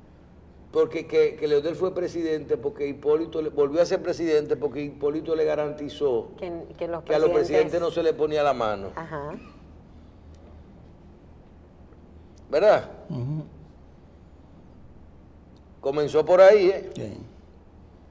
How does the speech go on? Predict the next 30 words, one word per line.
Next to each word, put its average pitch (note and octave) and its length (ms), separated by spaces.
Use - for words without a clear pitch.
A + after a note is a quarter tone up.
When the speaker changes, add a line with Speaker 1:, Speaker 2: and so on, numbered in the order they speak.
Speaker 1:
Comenzó D#3 460
por F3+ 160
ahí. F3 400
Aquí - 280
se G#3+ 120
ha G3 40
hablado G3+ 340
mucho G3 460
de F3 160
corrupción E3 600
y D#3 40
se D#3+ 100
ha D#3 60
hablado D#3+ 340
de D#3+ 80
todo. D3+ 500
Y C#3+ 60
a C#3+ 60
la C#3 80
gente D#3+ 220
se F#3 140
le E3+ 100
dice F3+ 260
cualquier F3 440
cosa D#3 320
sin D3+ 180
necesidad C#3+ 520
de D#3 100
las C#3+ 120
pruebas. C3+ 440